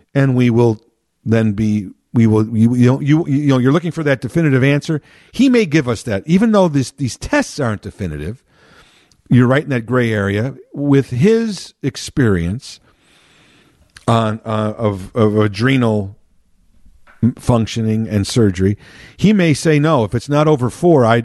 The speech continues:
I, I, I don't re-, recommend you do it." Even though it's close, it's three point three. It's not two, it's not one, it's three point three. It's closer to four than it is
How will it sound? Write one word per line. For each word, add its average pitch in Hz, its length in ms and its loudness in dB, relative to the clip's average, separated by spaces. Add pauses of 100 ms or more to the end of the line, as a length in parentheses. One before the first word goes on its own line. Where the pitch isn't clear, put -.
I, 120 180 2
I, 117 300 0
I 113 100 0
don't 110 180 0
re-, 107 300 -2
recommend 104 460 -2
you 104 40 -2
do 104 200 2
it." 69 160 -12
Even 113 240 2
though 160 100 2
it's - 80 -2
close, 156 420 0
it's - 120 -14
three 156 140 -2
point 196 280 0
three. 165 460 -2 (500)
It's - 120 -14
not 110 240 -2
two, 151 340 2
it's 151 140 -8
not 147 180 -4
one, 160 320 2
it's - 200 -8
three 175 540 -4 (640)
point 156 340 0
three. 135 680 -2
It's - 100 -20
closer 143 460 0
to 180 100 0
four 139 480 2
than 131 200 -2
it 131 120 -2
is 143 480 0